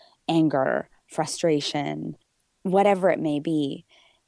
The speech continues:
there's a tendency that when we, w-, when we go into that place, we wanna do it, we wanna go into isolation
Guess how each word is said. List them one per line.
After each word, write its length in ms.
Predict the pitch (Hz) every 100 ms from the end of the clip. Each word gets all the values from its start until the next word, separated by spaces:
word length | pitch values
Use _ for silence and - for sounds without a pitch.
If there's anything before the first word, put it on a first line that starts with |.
| -
there's 260 | 196 190
a 60 | 202
tendency 880 | - 262 269 277 247 - 180 170 165
that 320 | 180 156 151 -
when 240 | - 175 170
we, 420 | 170 160 160 165 - _ _ _ _ _ _
w-, 280 | 175 160 190
when 180 | 185 180
we 100 | 175
go 160 | 180 202
into 160 | 208
that 180 | 180 -
place, 260 | 285 269 -
we 40 |
wanna 240 | 180 170
do 220 | 165 175 175
it, 160 | 160 - _
we 140 | - 180
wanna 220 | 175 170
go 100 | 165
into 140 | 160
isolation 760 | 160 160 156 165 202 - -